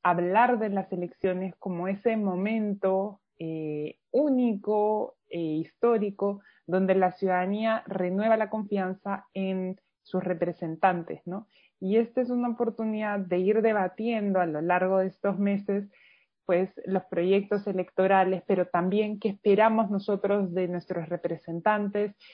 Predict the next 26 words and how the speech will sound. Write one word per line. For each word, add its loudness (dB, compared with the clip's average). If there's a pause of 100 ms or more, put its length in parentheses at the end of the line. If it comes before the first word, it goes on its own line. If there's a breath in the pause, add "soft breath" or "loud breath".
(120 loud breath)
y -6
cómo 2
discrepamos 0
también. -2
Esa -4
es, -2
esa -2
idea 2
que -2
decía -2
Leonardo -2
es 0
fundamental 0 (440 soft breath)
porque, -2 (220)
eh, 2
nos 0
hemos 0
acostumbrado 0
a -2
que 0
no 2
estar 2
de 2
acuerdo 0
está -8
mal, 2